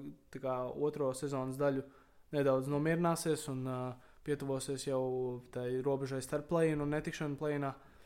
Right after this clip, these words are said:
bet, uh, divi ļoti labi roleplayeri viņiem un Maliks Beasley's, kuriem vispār ir ļoti laba sezona šogad, viņš, man liekas, met pār četrdesmit procentiem no, no trīspunktu līnijas. Un, un, un, un, un tas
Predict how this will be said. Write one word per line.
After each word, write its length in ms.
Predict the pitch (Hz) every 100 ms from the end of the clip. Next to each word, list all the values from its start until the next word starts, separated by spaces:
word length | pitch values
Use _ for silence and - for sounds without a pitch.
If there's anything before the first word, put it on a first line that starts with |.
| - - -
bet, 540 | 139 139 135 - -
uh, 340 | 135 127 127 127
divi 240 | 135 147 139
ļoti 260 | 143 135 143
labi 160 | 139 139
roleplayeri 420 | 143 151 151 147
viņiem 260 | 151 139 131
un 120 | 131
Maliks 260 | 135 135 135
Beasley's, 340 | 139 139 123
kuriem 240 | 139 127 135
vispār 320 | 139 151 131
ir 100 | 139
ļoti 180 | 143 143
laba 160 | 139
sezona 320 | 151 143 139 131
šogad, 300 | 143 131 131
viņš, 160 | -
man 140 | 131 127
liekas, 120 | 143
met 160 | 139 -
pār 180 | 139 131
četrdesmit 300 | 139 127 -
procentiem 400 | 143 139 135 135
no, 160 | 131 131 - - - -
no 120 | 143 131
trīspunktu 380 | 147 147 135 143
līnijas. 340 | 147 135 - - - - - -
Un, 240 | 135 131 131
un, 120 | 131 131
un, 120 | 127
un, 120 | 127 127
un 140 | 127
tas 160 | 131